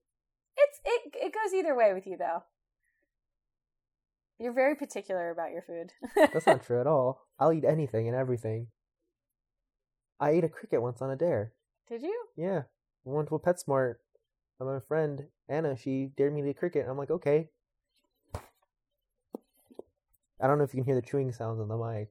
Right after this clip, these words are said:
Speaker 2: but I was making them.
Speaker 1: <laughs> How did that go?
Speaker 2: I, I ate it. <laughs> Like, there was, there was nothing to go.
Speaker 1: Ew, but, like,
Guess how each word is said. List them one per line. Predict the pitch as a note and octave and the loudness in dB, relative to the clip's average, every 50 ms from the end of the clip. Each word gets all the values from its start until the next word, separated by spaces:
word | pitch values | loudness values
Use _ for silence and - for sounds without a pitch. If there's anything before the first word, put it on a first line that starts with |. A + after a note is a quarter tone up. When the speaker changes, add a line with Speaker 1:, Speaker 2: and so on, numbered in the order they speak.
| _ - | _ -4
Speaker 2:
but | G#2+ G#2 | -2 0
I | - G#2 A#2 | 0 0 -2
was | A#2 A2+ A#2 | -2 -2 -4
making | A#2 A#2 A2+ A2+ A2+ G#2 | -4 -6 -6 -6 -8 -6
them. | G#2+ A2 A2+ C3 B2+ _ _ _ _ _ - | -6 -8 -8 -10 -14 _ _ _ _ _ -4
Speaker 1:
<laughs> | - - - - - - - - - - - - - D5 C#5 - - - - C#5 C#5 _ _ _ _ - - - | -4 -4 -4 -4 -8 -20 -20 -20 -20 -20 -10 0 2 2 2 2 -4 -6 -4 -4 -4 _ _ _ _ -20 -10 -2
How | A3+ A3 G#3 | 0 0 2
did | G#3+ G#3+ | 0 0
that | G3+ G3 G#3 - | -2 -2 -2 0
go? | A3 C4 - - - - _ _ _ _ _ _ _ _ _ _ _ _ _ _ _ _ _ _ _ _ _ _ D#3 - _ _ _ _ D#3 D3 _ - | 0 -2 -2 -2 -4 -10 _ _ _ _ _ _ _ _ _ _ _ _ _ _ _ _ _ _ _ _ _ _ -20 -20 _ _ _ _ -20 -20 _ -14
Speaker 2:
I, | A#2 A2+ | -12 -12
I | A2 A#2 A2 G#2+ A#2 B2 | -10 -8 -8 -8 -8 -8
ate | B2 | -8
it. | A#2+ A#2 A#2 - - _ - | -10 -10 -12 -14 -20 _ -14
<laughs> | D3 - | -8 -2
Like, | - D3 D3 - - - _ - - - - | -2 -2 -2 -2 -8 -8 _ -20 -20 -18 -8
there | - - | 2 4
was, | F#3 D#3 D3 C3 - - _ - - _ - | 4 4 4 0 -6 -10 _ -20 -20 _ -6
there | C3+ C#3 | -4 -4
was | C3+ C3+ | -2 0
nothing | C#3 D3+ D#3+ D#3+ D3+ | -2 0 0 0 0
to | D3 | 2
go. | C#3+ D3+ E3+ F3 E3 E3+ - F#3 - _ _ - | 8 8 10 10 10 8 6 0 -2 _ _ -12
Speaker 1:
Ew, | F4 G#4 G#4 E4+ B3+ G#3+ G#3 G#3 | -10 -6 -4 -2 -2 -2 -2 -4
but, | G#3 G#3 | -4 -4
like, | G#3+ A3 A3 G3+ - - | -2 -2 -4 -4 -6 -12